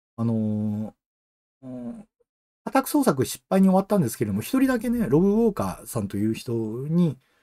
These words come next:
事情聴取ができて、で、その人、まあ、これは前に聞いたことあるんですけれども、その、えー、ハンター・バイデンさんが、息子がね、ジョー・バイデン、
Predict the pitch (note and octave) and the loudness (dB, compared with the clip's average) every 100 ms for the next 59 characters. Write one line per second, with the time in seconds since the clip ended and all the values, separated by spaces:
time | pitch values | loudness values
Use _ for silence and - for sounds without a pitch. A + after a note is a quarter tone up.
0 | _ _ D3 D3+ C3+ D#3 C#3+ C3+ A#2+ A#2 | _ _ -6 -4 -6 -10 -8 -8 -8 -10
1 | A#2+ C#3 C#3+ C#3 C3+ D3 C3+ A2 G2+ A#2 | 0 4 6 6 4 2 0 -2 -4 -4
2 | A#2 A2+ A#2+ F#3 C4 D#4+ D#4 - G3 C#4 | -4 -4 0 2 0 -4 0 2 4 2
3 | C#3 B3 D4 C4+ C#4+ F#3 A2 - C3 C3+ | 2 0 0 0 2 2 2 0 0 0
4 | B2+ A#2 G2 F#2 G#2+ G#2 A#2 G2+ _ _ | 0 0 -2 -4 -6 -2 -2 -2 _ _
5 | _ _ - A#2 A2 G#2+ _ _ _ _ | _ _ -6 -4 -4 -8 _ _ _ _
6 | - G2+ G2+ G2+ G2+ G2 G2 G2 - _ | -8 -6 -6 -6 -8 -8 -10 -12 -16 _
7 | _ _ _ _ _ _ _ _ _ - | _ _ _ _ _ _ _ _ _ -2
8 | C4+ C#4+ C4+ C4+ C4 E3 A2+ A#2 G2 G2+ | 0 2 2 2 2 2 0 -2 -4 -2
9 | B2 D#2+ - C#3+ D3 G3 G3+ G#3+ - - | -2 -4 -4 -2 0 0 0 -2 -4 -4
10 | C3+ F3+ F#3 G3 E3 B2+ F#2 | 2 4 4 4 4 2 0